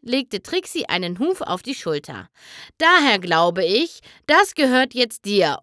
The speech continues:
o große und mächtige Trixie." Da war es! Starmane hielt ihr hin, wovon Trixie geträumt hatte. Das Einzige, das ihr mehr bedeutete als funkelnde Reichtümer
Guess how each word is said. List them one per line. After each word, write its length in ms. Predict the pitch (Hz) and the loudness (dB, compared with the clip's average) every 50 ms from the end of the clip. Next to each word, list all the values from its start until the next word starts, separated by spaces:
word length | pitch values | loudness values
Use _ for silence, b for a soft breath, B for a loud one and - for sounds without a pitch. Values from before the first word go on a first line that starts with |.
| _ | _
o 180 | - 226 214 208 | 4 4 4 4
große 540 | 190 190 214 294 359 403 392 392 - 381 277 | 0 -2 -2 2 2 2 2 0 0 0 0
und 260 | 214 190 180 - - | 0 -2 -4 -8 -6
mächtige 500 | 180 202 220 220 - 226 214 202 226 220 | -2 -2 -2 -2 -2 -8 -2 -2 -2 -2
Trixie." 600 | - - - 170 143 - - - 104 85 - - _ _ _ B B B B B B B B B _ | -2 -6 -10 -10 -8 -10 -14 -14 -14 -16 -20 -20 _ _ _ B B B B B B B B B _
Da 400 | - 269 247 233 240 262 302 320 - _ | 2 4 4 6 6 4 2 2 0 _
war 720 | - 254 254 339 359 403 440 440 392 - 254 269 262 247 | -6 2 4 4 6 6 6 6 6 4 2 2 2 2
es! 360 | 247 254 - - - - - _ _ _ b b b b b | 2 0 -4 -8 -10 -10 -12 _ _ _ b b b b b
Starmane 840 | - - - - 302 320 349 370 370 285 220 185 190 202 233 302 339 - _ | -10 -10 -4 0 2 4 4 4 2 2 0 0 -2 -2 -2 -4 -6 -8 _
hielt 340 | - - 277 277 277 - | -4 0 0 0 0 0
ihr 220 | - 220 208 190 185 | 0 0 2 2 2
hin, 320 | 196 208 196 214 269 349 B B B B B | 2 0 0 0 -2 -4 B B B B B
wovon 380 | - 247 247 - - 214 190 196 | -6 -6 -4 -2 -2 -4 -4 -4
Trixie 400 | - - 196 180 - - - 254 | -6 -8 -10 -8 -8 -10 -10 -6
geträumt 520 | 277 349 339 - - 359 381 415 403 - | -6 -6 -6 -2 0 0 0 0 0 -2
hatte. 420 | 262 226 185 - 175 160 151 180 - B B B B B B B | -4 -4 -4 -4 -6 -8 -8 -8 -12 B B B B B B B
Das 220 | 240 240 240 - - | -2 -2 -2 -2 -2
Einzige, 580 | - 285 359 415 427 - 370 285 269 339 339 269 | 0 0 0 0 0 -2 -6 -4 -4 -4 -4 0
das 220 | 226 214 220 - | 0 -2 -2 -2
ihr 160 | - 190 180 | -4 -6 -4
mehr 280 | 180 185 254 330 359 339 | -2 -2 0 0 0 -2
bedeutete 720 | 330 349 254 240 233 233 233 - 254 254 - 262 254 254 - - | -2 -4 -4 -2 -2 -2 -4 -4 -8 -8 -6 -6 -6 -6 -6 -4
als 240 | - 175 - - - | -4 -4 -4 -4 -8
funkelnde 560 | - - 262 277 294 - 330 311 277 302 254 | -8 -6 -4 -4 -4 -4 -6 -2 -2 -2 0
Reichtümer 720 | 208 185 196 208 - - - 247 226 220 220 214 214 233 | 0 0 0 -2 -4 -8 -8 -6 -6 -2 -2 -2 -2 -2